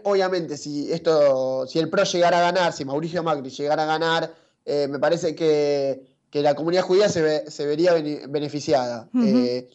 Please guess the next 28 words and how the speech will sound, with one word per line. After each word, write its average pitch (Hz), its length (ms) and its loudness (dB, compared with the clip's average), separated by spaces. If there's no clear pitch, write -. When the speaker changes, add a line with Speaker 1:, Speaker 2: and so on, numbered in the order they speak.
Speaker 1:
a 139 120 -2
ver, 120 240 2
no 156 80 0
deja 180 280 4
de 160 120 4
ser, 165 460 -2
eh, 135 800 -2
que 151 100 -6
asume 156 560 0
al 151 160 2
gobierno, 214 800 4
que 165 80 -6
la 139 100 0
comunidad 143 280 -4
judía, 156 340 0
la 131 120 0
daya, 165 320 4
lo 135 120 0
que 135 80 -6
sea, 165 560 0
sigue 151 260 0
por 139 140 0
su 139 160 -12
cuenta, 240 640 -2
pero 196 240 2
sí 226 320 -4
como 170 280 0
que 143 840 0